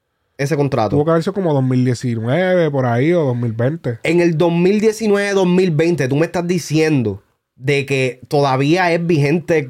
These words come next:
Speaker 1: firmar un contrato por cinco discos, cabrón.
Speaker 2: No, no, ejemplo, no, no, no se sabe si son cinco, pero
Speaker 1: Por más,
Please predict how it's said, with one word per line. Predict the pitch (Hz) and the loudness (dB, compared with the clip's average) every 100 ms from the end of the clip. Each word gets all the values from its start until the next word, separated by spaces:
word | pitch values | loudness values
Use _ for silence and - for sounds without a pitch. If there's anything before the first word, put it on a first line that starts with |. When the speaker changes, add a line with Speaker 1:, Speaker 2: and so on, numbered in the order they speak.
| 131 | -8
Speaker 1:
firmar | - 127 117 135 | -4 -2 0 0
un | 165 | 0
contrato | 165 143 127 160 165 | -2 -2 0 0 0
por | 160 98 | -2 -4
cinco | - 139 202 - 131 104 | -6 -2 -2 -2 -2 -2
discos, | 113 247 - - 147 - | -2 -4 -6 -4 -4 -2
cabrón. | 139 123 120 110 131 | -2 0 0 -2 0
Speaker 2:
No, | 151 | 0
no, | 190 208 | 2 2
ejemplo, | 180 170 196 190 165 | 0 -2 -2 -2 0
no, | 208 | 0
no, | 190 | 0
no | 165 | -2
se | 214 | -2
sabe | 196 156 175 147 | -2 0 0 0
si | 135 | 0
son | 147 139 | -2 -2
cinco, | 135 147 110 101 - 123 - _ | -4 -4 -8 -14 -14 -16 -16 _
pero | 147 147 147 143 139 131 117 - _ _ | 0 2 4 4 4 2 0 -6 _ _
Speaker 1:
Por | 131 139 | -2 0
más, | 139 156 | 0 -4